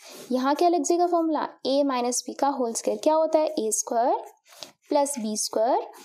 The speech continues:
माइनस टू ए बी। माइनस फ़ोर माइनस ज़ीरो is माइनस फ़ोर का स्क्वायर is सिक्सटीन। यहाँ क्या लग जाएगा?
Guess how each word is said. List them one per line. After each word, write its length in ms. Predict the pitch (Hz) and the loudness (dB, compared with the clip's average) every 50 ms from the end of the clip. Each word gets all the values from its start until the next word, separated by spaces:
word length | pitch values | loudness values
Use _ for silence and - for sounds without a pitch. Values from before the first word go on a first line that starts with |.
| - - 262 | -14 -10 -6
माइनस 580 | 240 240 247 269 277 294 311 311 - - - - | -4 -2 0 0 0 0 0 0 -2 -4 -2 0
टू 460 | 302 302 320 339 359 370 370 359 359 - _ _ _ _ _ - | 0 2 2 2 0 -2 -4 -6 -12 -20 _ _ _ _ _ -6
ए 460 | - 240 233 220 226 269 403 508 - - - _ _ _ - - - - 247 | -4 -4 -2 -2 0 0 -2 -2 -4 -8 -20 _ _ _ -20 -20 -14 -10 -8
बी। 140 | 214 - - - _ _ _ - - - - - - - _ _ - | -8 -8 -10 -14 _ _ _ -20 -20 -20 -20 -20 -20 -20 _ _ -6
माइनस 440 | 247 240 254 277 302 359 381 - - | -2 0 2 2 2 2 0 -2 -2
फ़ोर 240 | - 359 370 370 370 | 0 2 2 2 2
माइनस 380 | 330 294 262 262 269 277 277 | 2 0 0 0 0 0 0
ज़ीरो 360 | 240 254 233 202 180 180 180 - | 0 -2 -2 -2 -2 -4 -4 -4
is 120 | 220 220 240 | -4 -4 -2
माइनस 340 | 226 220 220 226 233 - - | -2 -2 -2 -2 -4 -4 -2
फ़ोर 160 | - 214 208 | -2 -2 0
का 140 | 220 - 262 | 2 0 0
स्क्वायर 320 | 262 - - 285 277 277 302 | 0 2 2 2 2 2 2
is 380 | 349 466 - - - - - | 0 0 -2 -6 -10 -12 -10
सिक्सटीन। 540 | - - - - - - - - - - 233 - _ - | -8 -8 -6 -4 -6 -6 -6 -6 -8 -10 -10 -14 _ -10
यहाँ 220 | 240 240 240 247 262 | -6 -4 -4 -2 2
क्या 140 | - 311 | 2 2
लग 140 | 311 311 269 | 2 2 0
जाएगा? 280 | 254 - 294 277 262 | 0 0 2 2 0